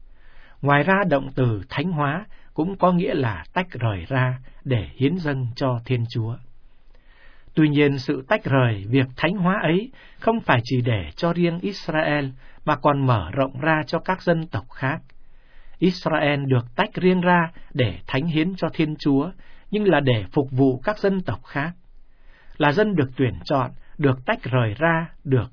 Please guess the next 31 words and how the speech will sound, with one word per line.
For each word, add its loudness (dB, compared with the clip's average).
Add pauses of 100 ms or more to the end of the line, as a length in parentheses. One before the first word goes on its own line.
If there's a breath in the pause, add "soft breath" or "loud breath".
(100)
thánh -2
hiến, 0 (380 soft breath)
Israel 0
phải 0
tỏ -2
ra -2
xứng -2
đáng 0
với 0
sứ 0
mệnh 0
mà -10
Thiên 0
Chúa 0
đã 0
dành -2
để -6
cho -2
mình. -2 (880 soft breath)
Như 8
thế, 4 (280 loud breath)
việc 4 (100)
tuyển 2
chọn 0
cũng -4
có 2
nghĩa 2
là 0
luôn 4
luôn 2
ý 4